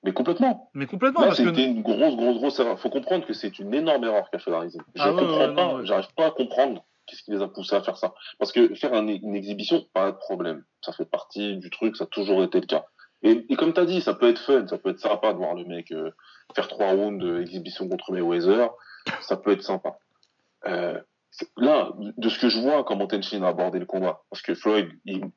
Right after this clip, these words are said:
Speaker 1: il, Floyd, il aborde clairement comme une exhibition
Speaker 2: Ouais.
Speaker 1: pendant trente secondes. Clairement. Il est là,
Speaker 2: Ouais.
Speaker 1: il se met plus petit, il rigole, il envoie son jab un peu n'importe comment pour rigoler avec lui.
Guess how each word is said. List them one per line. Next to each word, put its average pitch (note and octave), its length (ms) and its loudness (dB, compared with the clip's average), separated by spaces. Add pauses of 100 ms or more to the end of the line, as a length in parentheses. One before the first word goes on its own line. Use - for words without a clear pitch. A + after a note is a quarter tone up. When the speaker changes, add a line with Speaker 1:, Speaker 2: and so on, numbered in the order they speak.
Speaker 1:
il, G#2 180 -4 (140)
Floyd, D3 200 2
il G#2 80 2
aborde F#2+ 280 -2
clairement B2 340 2
comme F#2+ 160 -4
une F2+ 140 -6
exhibition F2+ 500 -12
Speaker 2:
Ouais. A#2 160 -8
Speaker 1:
pendant D#2 460 -8
trente - 180 -6
secondes. D#2 300 -6 (560)
Clairement. A2+ 460 2 (180)
Il E2+ 140 -10
est F2 60 -4
là, G#2 220 4
Speaker 2:
Ouais. G#2 80 2
Speaker 1:
il F#2 60 -8
se - 120 -8
met F#2+ 80 -4
plus F#2+ 160 -10
petit, A2 380 0
il G2+ 60 0
rigole, G2 460 4
il F#2+ 120 -2
envoie E2+ 240 -6
son F2+ 160 -8
jab F2+ 160 0
un E2 80 -4
peu E2+ 100 -8
n'importe E2+ 300 -6
comment A2+ 240 0
pour F#2 180 -6
rigoler G2 320 4
avec E2 160 0
lui. - 100 -12